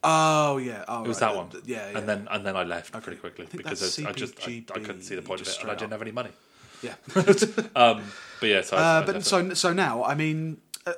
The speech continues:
Speaker 1: now you're a kind of font of advice for this, but you're a real asset to this podcast now
Speaker 2: Mm-hmm.
Speaker 1: because you can tell me when you're briefing the press about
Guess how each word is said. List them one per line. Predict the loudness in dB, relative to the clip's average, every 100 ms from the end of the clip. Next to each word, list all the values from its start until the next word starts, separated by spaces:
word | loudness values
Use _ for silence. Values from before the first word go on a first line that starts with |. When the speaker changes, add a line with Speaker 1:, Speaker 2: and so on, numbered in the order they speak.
| -6
Speaker 1:
now | 0 2 2
you're | 0 0 0 2 2 2 0
a | -4
kind | -6 -6
of |
font | -8 -14 -8 -4 -4 -4
of | -8
advice | -2 0 0 -2
for | -6 -6
this, | -8
but | -6
you're | 0 0
a |
real | 0 -2 -2
asset | -2 -6 -10
to | -14
this | -12
podcast | -12 -12 -12 -12
now | -10
Speaker 2:
Mm-hmm. | -8 -8
Speaker 1:
because | -10 -10
you | -10
can | -10
tell | -10 -8
me | -8 -10 -12 -16 -18 -20 -20 -20 -20 _ -20 -4
when | -2 2
you're | 2
briefing | 2 -2 -2 -8
the |
press | -10 -6 -6 -4 -4 -4 -8 -12 -8
about | -6 -4 -6